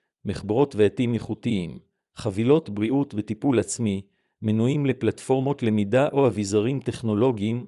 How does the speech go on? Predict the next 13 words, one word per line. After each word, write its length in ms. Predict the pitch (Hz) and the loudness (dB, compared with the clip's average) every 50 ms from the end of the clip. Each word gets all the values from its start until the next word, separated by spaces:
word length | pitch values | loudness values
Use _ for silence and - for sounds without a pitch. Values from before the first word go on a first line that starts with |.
| _ | _
מותאמים 520 | - 120 110 - 127 120 127 120 110 110 98 | -8 -6 -4 -2 -2 0 0 0 0 -2 -2
אישית. 540 | 95 - - - 92 78 71 - _ _ _ _ _ _ _ _ _ _ | -4 -6 -6 -8 -8 -10 -10 -14 _ _ _ _ _ _ _ _ _ _
כל 200 | - - 135 135 | 0 2 2 2
מתנה 440 | 135 120 113 - 127 117 127 139 139 | 2 0 -2 -2 -2 -2 -2 -2 -2
משרתת 640 | 139 135 - - 117 101 117 131 131 139 127 - - | -2 -2 -2 -2 0 2 2 0 0 -2 -4 -4 -4
מטרה 420 | 113 110 110 - 113 98 110 104 | -4 -4 -2 0 0 2 2 2
ייחודית. 720 | 101 101 - - 110 98 92 92 85 - - _ _ _ _ _ _ _ _ _ _ _ _ _ _ _ _ _ _ _ _ _ - | 0 -2 -4 -6 -8 -8 -6 -8 -8 -10 -14 _ _ _ _ _ _ _ _ _ _ _ _ _ _ _ _ _ _ _ _ _ -6
על 120 | 101 104 | -4 -2
ידי 240 | 104 98 117 127 131 | 0 2 2 2 2
התחשבות 520 | 120 - - 95 - - 107 127 131 - | 0 -2 -6 -10 -8 -6 -4 -4 -4 -4
בצורכי 440 | 104 104 - - 104 92 90 - 123 | -4 -6 -4 -2 -4 -4 0 2 4
העובדים 440 | 123 113 101 90 92 92 120 135 127 | 4 4 4 2 -2 -2 -2 -2 0
והעדפותיהם, 800 | 110 101 92 87 95 90 - 104 - - 95 87 90 90 87 92 | 2 0 0 0 -2 -4 -6 -6 -4 -2 -2 -2 -4 -6 -8 -12